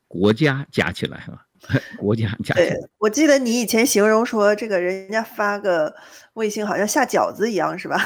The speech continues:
Speaker 2: <laughs>
Speaker 1: 哎，<laughs> 你说下饺子也是个，
Speaker 2: 今天一个，明天一个。
Speaker 1: 嗯，是，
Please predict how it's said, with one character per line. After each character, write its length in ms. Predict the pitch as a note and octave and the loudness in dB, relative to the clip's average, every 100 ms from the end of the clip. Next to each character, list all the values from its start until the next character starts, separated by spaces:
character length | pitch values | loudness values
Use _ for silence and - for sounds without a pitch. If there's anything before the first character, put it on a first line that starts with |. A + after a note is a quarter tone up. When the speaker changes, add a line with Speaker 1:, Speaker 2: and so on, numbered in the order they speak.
| - | -6
Speaker 2:
<laughs> 200 | - F3+ | -2 0
Speaker 1:
哎， 100 | F#2+ G#3+ - | 2 0 0
<laughs> 280 | B2 A#2 A2+ | 2 2 2
你 80 | |
说 160 | A2+ A#2 | 2 2
下 220 | A#2 A2 | 4 2
饺 180 | F#2 E2 | 2 0
子 80 | G2 | 2
也 120 | G2 E2 | 0 -2
是 160 | - G#2+ | -4 2
个， 200 | G#2+ - | 2 2
Speaker 2:
今 100 | C4 | 0
天 140 | C#4+ A3 | -2 -2
一 160 | G#3 - | -8 -4
个， 340 | - G#3 G#3 | -2 -2 0
明 80 | A#3 | -2
天 20 | |
一 80 | - | -2
个。 100 | - | -8
Speaker 1:
嗯， 60 | |
是， 260 | - A#2 | -4 -6